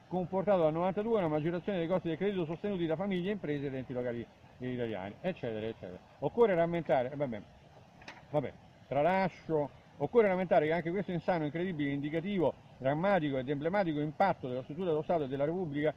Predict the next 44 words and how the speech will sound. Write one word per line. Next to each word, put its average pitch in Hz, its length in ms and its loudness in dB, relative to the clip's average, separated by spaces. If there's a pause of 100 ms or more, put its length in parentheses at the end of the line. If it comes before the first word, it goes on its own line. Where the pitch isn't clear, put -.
(140)
sulla 175 220 0
struttura 180 340 -2
dello 147 160 2
Stato 151 200 2
e 131 40 -4
della 135 140 -2
Repubblica 180 340 -2
è 156 40 -2
conseguente 175 480 -4
al 170 80 -2
piano 185 300 -2
strategico 165 640 -2
in 160 80 -2
atto 175 180 -2
da 151 80 4
decenni 196 500 -2 (280)
a - 120 0
tutto 202 340 -2
svantaggio 160 420 2
dei 151 140 -2
cittadini 175 380 -4
e - 20 -4
dello 160 180 0
Stato 175 160 -2
italiano 175 300 -2
stesso. 170 380 -2 (380)
Ed 123 140 -2
ora 185 240 6
occorre 190 600 4
che 151 120 0
la 143 80 2
magistratura 151 960 0
cominci 170 420 -2
davvero 170 360 2
a 160 40 6
fare 165 240 4
il 147 60 -2
proprio 151 220 0
mestiere 214 460 4 (220)
e 151 140 4
a 160 80 10
ricon-, 156 400 0
e 151 200 -2
riconsiderarsi 160 800 0